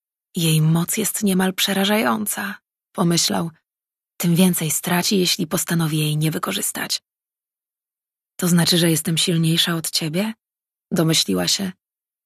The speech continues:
Spojrzał jej w oczy i kiwnął głową. "Jesteś najsilniejszym magiem, jakiego w życiu spotkałem", wzruszył ramionami.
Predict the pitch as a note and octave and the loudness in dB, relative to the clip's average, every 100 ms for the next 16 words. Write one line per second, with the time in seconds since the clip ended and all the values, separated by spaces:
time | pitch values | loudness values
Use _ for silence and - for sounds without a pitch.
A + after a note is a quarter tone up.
0 | _ _ _ - - G#3 G3 F#3+ F3+ F3 | _ _ _ -10 0 4 6 6 4 2
1 | E3 F3+ - F#3+ F3+ E3+ - E3 E3+ D#3+ | 0 -2 -2 -4 -2 -4 -4 -2 0 -2
2 | D#3 E3 E3 F#3+ G3 F3 _ _ _ _ | -2 -2 -2 -4 -6 -10 _ _ _ _
3 | _ _ _ _ _ _ _ _ _ _ | _ _ _ _ _ _ _ _ _ _
4 | _ _ - G#3 - F#3+ F#3+ F3 F#3 F3 | _ _ 4 4 4 2 4 4 4 4
5 | F3+ E3+ F3+ F3 E3+ E3+ E3+ E3+ D#3+ F3 | 4 4 2 2 4 2 2 0 -2 0
6 | D#3+ D#3+ D#3 F3+ - G#2 - G#2+ - G3+ | 0 0 -2 -4 -6 -4 0 0 0 -6
7 | - _ _ _ _ _ _ F3 D#3 E3 | -10 _ _ _ _ _ _ -2 0 0
8 | - E3 D#3+ D#3 D#3 D3+ D3+ | -2 -2 -2 0 -2 -2 -6